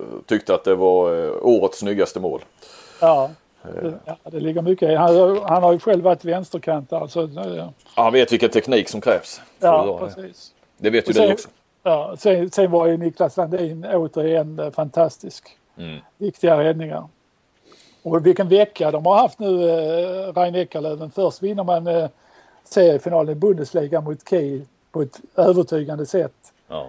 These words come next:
Speaker 2: Och sen i helgen nu så, så, så vinner man mot Barcelona med sju mål. Eh, men man kan ju säga, alltså, trots att man leder nu med sju mål så blir det tufft i Barcelona.
Speaker 1: Mm.
Speaker 2: Eh, därför att det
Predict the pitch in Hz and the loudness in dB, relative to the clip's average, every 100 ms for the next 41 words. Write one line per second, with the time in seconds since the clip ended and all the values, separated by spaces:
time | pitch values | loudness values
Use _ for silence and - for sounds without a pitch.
0 | - _ _ 160 156 175 170 151 160 185 | -16 _ _ -4 2 4 2 -2 2 2
1 | 165 165 170 156 - 165 143 131 - 110 | 2 -2 -2 -4 -6 -10 -10 -14 -18 -20
2 | - 165 175 170 151 147 151 151 - 170 | -14 -4 -2 -2 -4 -8 -8 -8 -4 -4
3 | - 156 160 170 151 143 180 156 151 156 | -4 -6 -4 -4 -6 -4 0 0 0 -2
4 | 147 151 _ _ _ _ _ _ - _ | -2 -8 _ _ _ _ _ _ -20 _
5 | _ _ _ 156 151 139 147 151 196 180 | _ _ _ -2 2 4 2 -2 -2 0
6 | 208 208 233 202 240 220 175 202 _ _ | 2 4 2 4 4 4 2 -4 _ _
7 | _ _ - 170 202 - 262 208 - 175 | _ _ -14 -10 -10 -8 -2 -2 -2 -6
8 | - 185 220 220 190 190 175 - 180 160 | -4 -2 0 0 0 -2 -4 0 0 0
9 | 170 156 127 - 139 202 190 139 220 226 | -2 -2 -4 -10 0 2 2 0 -6 -8
10 | - 160 156 151 165 160 175 180 156 - | -8 -4 -2 -4 -6 -4 -4 -6 -10 -12
11 | _ _ _ 82 76 - _ _ _ - | _ _ _ -18 -18 -20 _ _ _ -6
12 | 156 156 156 170 151 175 - | -2 0 2 2 4 2 4